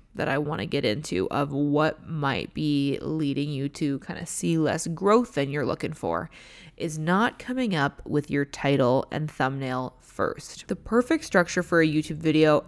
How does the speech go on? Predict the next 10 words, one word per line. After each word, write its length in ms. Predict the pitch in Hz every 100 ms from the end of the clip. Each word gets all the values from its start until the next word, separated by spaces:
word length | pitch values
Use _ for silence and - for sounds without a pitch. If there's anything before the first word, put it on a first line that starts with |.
| -
actually 440 | 208 254 254 285 247
starts 440 | - 165 156 151 -
before 440 | - 156 - 165 170
you 180 | 170 -
even 360 | 165 156 151
make 240 | 147 139 -
the 100 | 143
video 400 | 147 143 131 127
at 120 | 90
all. 380 | 87 82 87